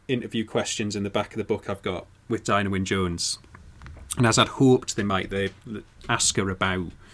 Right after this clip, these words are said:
the film. And it seems quite clear that she was a bit narked at first,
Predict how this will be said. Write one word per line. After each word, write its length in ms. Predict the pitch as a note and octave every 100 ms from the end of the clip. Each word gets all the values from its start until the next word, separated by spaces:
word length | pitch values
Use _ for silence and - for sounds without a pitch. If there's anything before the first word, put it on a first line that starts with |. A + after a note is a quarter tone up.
| - -
the 60 | -
film. 560 | - B2+ D#2 C2 - - - - -
And 380 | A#2+ A#2 A2 - - - - - - - -
it 140 | D3+
seems 300 | - F3+ F#3
quite 300 | - F#3+ D#3
clear 340 | - D#3+ D#3+ D#3
that 220 | D#3 -
she 160 | - C#3+
was 160 | C3+
a 60 | C3+
bit 340 | - C#3 B2+
narked 720 | A#2 A#2+ B2 D3+ A3+ - - G3
at 140 | -
first, 760 | - F3+ B3+ A#3+ - - -